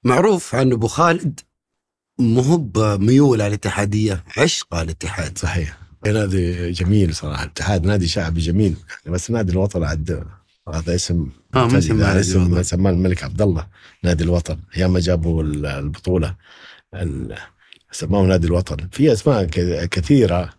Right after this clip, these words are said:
Speaker 2: لا، أنا أسميه المهيب، دائما المهيب، العميد المهيب والنادي المهيب. آه، نادي له قيمة كبيرة يعني وجدانيا عندي أنا. أنا ترى الاتحاد يشكل جزء من شخصيتي حقيقة.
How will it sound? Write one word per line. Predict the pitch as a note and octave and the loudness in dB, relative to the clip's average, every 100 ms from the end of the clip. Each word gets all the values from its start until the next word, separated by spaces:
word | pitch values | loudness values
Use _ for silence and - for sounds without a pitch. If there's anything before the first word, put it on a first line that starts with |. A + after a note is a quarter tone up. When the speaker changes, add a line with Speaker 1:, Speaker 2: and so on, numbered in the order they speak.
| _ - - _ | _ -20 -20 _
Speaker 2:
لا، | - A2 A#2 | 0 2 4
أنا | |
أسميه | A#2 - C3 | 2 2 2
المهيب، | A#2 G2+ A#2 F2+ E2 - _ - | 2 2 2 0 -6 -18 _ -2
دائما | G#2 F#2+ | 2 2
المهيب، | F2 E2+ F2+ - _ _ _ _ | 2 2 0 -4 _ _ _ _
العميد | - - F#2+ E2+ | -8 0 2 2
المهيب | E2+ E2 F#2 D#2 | 2 2 0 0
والنادي | D2+ E2 D#2+ | -2 -2 -2
المهيب. | D#2 D#2+ F2+ F#2+ D#2+ G2 - - - _ - | 0 2 2 2 -2 -12 -18 -20 -20 _ -4
آه، | F2 E2+ E2 E2+ | -2 0 0 0
نادي | G#2 A2 F#2 F2 D#2 D2 | 2 4 4 2 0 -2
له | C#2 A2+ G#2 | -4 -4 -2
قيمة | A#2+ A#2 F#2 | 2 2 2
كبيرة | E2 F#2+ C3+ F2+ | 2 2 4 2
يعني | E2 D2 C#2+ E2+ D#2+ - | -2 -4 -6 -6 -8 -2
وجدانيا | A2 A2+ B2+ D#3+ B2 F#2+ | 2 4 6 6 4 2
عندي | G#2+ F#2 | 0 0
أنا. | F2+ E2 - _ | 0 -4 -8 _
أنا | C3 C#3 G#2+ - - - | 2 2 0 -12 -16 -2
ترى | C#3+ D#3 | 2 4
الاتحاد | C3+ G#2+ G3+ C#3+ | 2 -2 0 0
يشكل | A2 F3+ - B2 G#2+ F#2+ - - _ - | 0 -2 2 2 2 -2 -8 -20 _ -4
جزء | A#2+ F#3+ D3+ | 0 2 2
من | A2+ | 0
شخصيتي | A2+ F#2+ - C3+ F2 | -2 0 2 2 2
حقيقة. | F2 F#2+ G#2 E2+ D#2 | -2 0 0 -2 -6